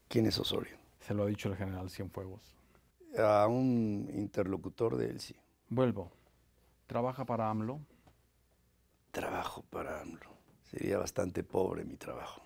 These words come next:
Speaker 2: ¿No han dicho que lo está financiando o lo financian desde Morena?
Speaker 1: <laughs> Me encantan esas aseveraciones.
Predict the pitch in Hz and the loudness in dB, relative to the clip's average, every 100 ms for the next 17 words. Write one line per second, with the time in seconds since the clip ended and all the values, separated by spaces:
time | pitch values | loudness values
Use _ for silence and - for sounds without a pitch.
0 | - 135 147 151 151 139 117 101 95 117 | -8 -2 2 2 2 -2 0 0 0 0
1 | 113 98 92 107 104 101 92 - 101 95 | 0 0 -2 -2 0 0 -2 -4 -4 -4
2 | 98 92 90 110 104 98 95 95 95 98 | -4 -6 -4 -2 0 0 -2 -4 -4 -6
3 | 95 - _ - - - - - - - | -8 -12 _ -16 0 0 2 2 2 2
4 | - - - - - - 110 104 - 139 | -6 -6 -12 -12 -12 -2 2 2 2 2
5 | 160 156 98 95 107 117 - 95 101 92 | 2 0 -2 0 2 2 0 -4 -4 -4
6 | 90 87 - - - - | -4 -4 -8 -10 -14 -20